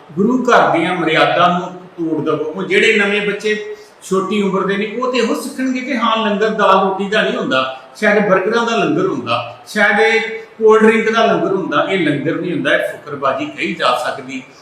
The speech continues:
ਤੇ ਫੁਕਰਪੁਣਾ ਬਹੁਤ ਮਾੜਾ ਹੁੰਦਾ ਤੇ ਬਹੁਤ ਸਾਰੇ ਲੋਕ ਫੁਕਰਪੁਣਾ ਕਰਦੇ ਨੇ, ਫਿਰ ਰੱਬ ਜਦੋਂ ਸਜ਼ਾ ਦਿੰਦਾ, ਫਿਰ ਰੋਂਦੇ ਨੇ।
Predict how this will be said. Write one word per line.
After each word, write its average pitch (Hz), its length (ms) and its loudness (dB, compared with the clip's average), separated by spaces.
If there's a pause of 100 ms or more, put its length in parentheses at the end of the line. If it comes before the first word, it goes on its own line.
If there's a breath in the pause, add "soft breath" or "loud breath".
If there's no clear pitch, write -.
(140 loud breath)
ਤੇ 240 60 -2
ਫੁਕਰਪੁਣਾ 175 840 -2
ਬਹੁਤ 165 240 -4
ਮਾੜਾ 131 460 0
ਹੁੰਦਾ 123 400 -4 (160)
ਤੇ 190 60 -2
ਬਹੁਤ 220 380 2
ਸਾਰੇ 226 240 2
ਲੋਕ 196 320 -2
ਫੁਕਰਪੁਣਾ 180 640 -6
ਕਰਦੇ 151 300 0
ਨੇ, 202 100 -2
ਫਿਰ 185 240 -2
ਰੱਬ 147 280 2
ਜਦੋਂ 202 200 -4
ਸਜ਼ਾ 202 340 -2
ਦਿੰਦਾ, 208 220 -6
ਫਿਰ 220 200 -6
ਰੋਂਦੇ 143 380 -2
ਨੇ। 127 240 -4